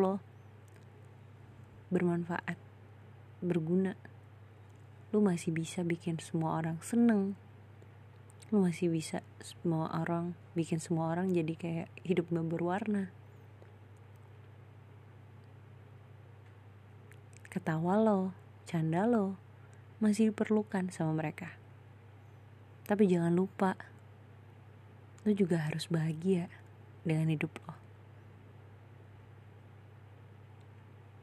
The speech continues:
Hidup tuh berjalan emang kadang-kadang susah ya. Tapi tetap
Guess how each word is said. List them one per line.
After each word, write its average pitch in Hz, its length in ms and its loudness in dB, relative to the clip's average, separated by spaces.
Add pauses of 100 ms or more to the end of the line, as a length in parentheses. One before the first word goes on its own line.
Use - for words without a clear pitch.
(1200)
Hidup 214 240 4
tuh 226 80 4
berjalan 196 640 4 (1120)
emang 170 240 2
kadang-kadang 165 560 -2
susah 180 320 -2
ya. 185 160 2 (2250)
Tapi 226 480 2 (1600)
tetap 160 240 -2